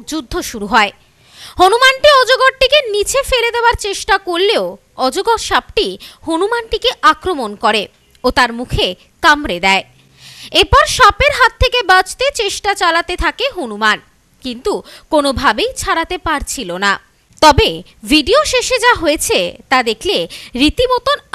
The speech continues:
আঁতকে উঠবেন আপনারাও। অজগরের কামড়ের তীব্র যন্ত্রণা অনুভব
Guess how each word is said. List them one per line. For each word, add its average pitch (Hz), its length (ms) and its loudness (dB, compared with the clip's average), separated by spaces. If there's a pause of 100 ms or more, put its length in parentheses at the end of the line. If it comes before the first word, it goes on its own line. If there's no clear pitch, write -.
আঁতকে 320 400 -2
উঠবেন 480 300 -4 (180)
আপনারাও। 190 460 0 (1000)
অজগরের 554 460 4 (120)
কামড়ের 285 500 4 (260)
তীব্র 349 280 4 (160)
যন্ত্রণা 427 420 2 (120)
অনুভব 403 340 0